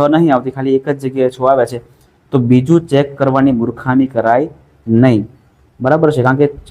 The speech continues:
એ ને જવાબ છ તમને ખાલી એક જ જગ્યાએ જોવા મળે છે. છતાંય કોઈને હોય કે મારે ચેક કરવું છે તો કરી દઈએ, હે ને?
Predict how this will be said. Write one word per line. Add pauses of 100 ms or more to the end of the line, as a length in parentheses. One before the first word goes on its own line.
(100)
એ
ને
જવાબ
છ
તમને
ખાલી
એક
જ
જગ્યાએ
જોવા
મળે
છે. (680)
છતાંય
કોઈને
હોય
કે
મારે
ચેક
કરવું
છે
તો
કરી
દઈએ, (580)
હે
ને?